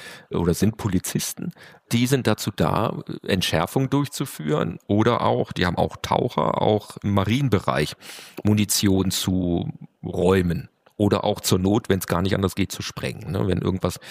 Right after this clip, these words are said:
wenn irgendwie eine große Mine gefunden wird, die immer noch <laughs> ab und zu mal gefunden wird, auch in Schifffahrtsrouten, und die Leute sagen, also der Kampfmittelräumdienst oder auch die Firmen, die dann dort schauen, das sind speziell ausgebildete Leute, die müssen irgendwelche Kurse machen,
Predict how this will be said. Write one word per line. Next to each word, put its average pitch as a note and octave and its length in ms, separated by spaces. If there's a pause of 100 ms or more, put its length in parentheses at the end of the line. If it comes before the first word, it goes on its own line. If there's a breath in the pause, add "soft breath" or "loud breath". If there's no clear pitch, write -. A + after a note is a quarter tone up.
(220 loud breath)
wenn G2+ 120
irgendwie G2 220
eine F#2 120
große G2 320
Mine B2+ 300
gefunden B2 380
wird, G#2 140
die - 60
immer D#3 240
noch C3 240
<laughs> - 0
ab - 220
und - 100
zu G#2+ 100
mal G2+ 140
gefunden - 460
wird, - 160
auch F2+ 140
in E3 120 (260 loud breath)
Schifffahrtsrouten, G2+ 840 (540 loud breath)
und G#2+ 260
die G#2 80
Leute G2 460
sagen, F#2 360
also F2 160
der E2+ 680
Kampfmittelräumdienst G#2+ 840
oder F#2+ 140
auch F#2+ 80
die - 140
Firmen, B2+ 360
die A2 100
dann G2+ 200
dort F#2+ 300
schauen, F#2+ 260
das E2 120
sind E2 140
speziell - 360
ausgebildete - 560
Leute, A#2 280
die F2+ 60
müssen E2+ 120
irgendwelche F2 280
Kurse A2+ 300
machen, F#2 220